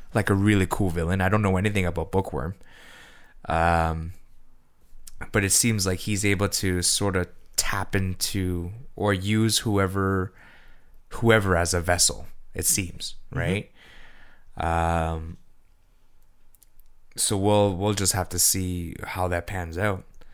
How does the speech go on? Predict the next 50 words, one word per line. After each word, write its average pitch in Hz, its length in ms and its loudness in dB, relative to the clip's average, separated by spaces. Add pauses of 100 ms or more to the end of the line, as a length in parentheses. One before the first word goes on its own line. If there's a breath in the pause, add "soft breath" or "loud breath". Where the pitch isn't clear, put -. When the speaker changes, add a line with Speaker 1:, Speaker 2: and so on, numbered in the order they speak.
(240 soft breath)
Speaker 1:
Yeah, 147 220 4
a - 20 4
lot 202 140 6
of 427 80 2
these 370 140 6
kids 143 240 4
look 135 120 6
like 117 100 6
they've 107 120 4
been 104 140 4
there 98 140 4
for 95 100 -2
a 90 40 2
long 90 200 2
time. 95 180 -4
Like, 95 140 0
this 202 160 4
kid 170 220 4
looks 131 200 4
like 117 100 4
he's 110 140 2
been 104 140 -2
here 98 240 2
since, - 260 2
like, 90 160 0
the 101 100 0
early 101 520 2
eighteen 98 220 -4
hundreds. - 440 -6 (460 loud breath)
<laughs> 196 1000 6
When 147 120 6
you 156 120 8
look 233 220 8
at, 233 80 8
like, 147 200 6 (220)
how 135 220 6
some 143 340 4
of 127 80 4
the 113 80 6
children 113 560 2
are 95 100 4
Speaker 2:
Are - 60 0
Speaker 1:
dressed, 95 140 0
Speaker 2:
dressed, 107 400 4
yeah. 120 220 -2 (540 loud breath)
Speaker 1:
like, 117 240 4
it's 107 140 0
very 139 340 6
telling 104 600 2
of, 90 220 0